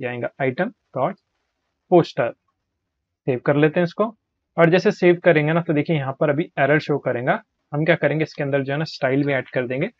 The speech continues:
Height और width हमको इसमें बताना पड़ता है। So यहाँ पे हम height add कर देंगे,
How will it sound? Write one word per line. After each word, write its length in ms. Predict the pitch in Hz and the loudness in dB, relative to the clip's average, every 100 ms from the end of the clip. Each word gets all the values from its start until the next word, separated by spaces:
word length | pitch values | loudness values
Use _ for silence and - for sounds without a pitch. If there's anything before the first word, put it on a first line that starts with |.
| - | -4
Height 220 | 139 156 | -2 -2
और 100 | 143 | 0
width 260 | 143 143 147 | -2 -2 -8
हमको 200 | 131 143 | -6 -8
इसमें 220 | - 143 | -6 -8
बताना 340 | 120 123 131 | -8 -8 -8
पड़ता 300 | 127 127 120 | -4 -4 -2
है। 100 | 175 - _ _ _ _ _ _ - | -2 -4 _ _ _ _ _ _ -6
So 100 | 143 | -2
यहाँ 260 | 131 127 131 | -2 -4 -4
पे 120 | 139 | -6
हम 140 | 196 _ _ _ - | -6 _ _ _ -4
height 200 | 131 135 | -2 0
add 160 | 143 - | -2 2
कर 180 | 165 | 2
देंगे, 200 | 156 170 | 2 0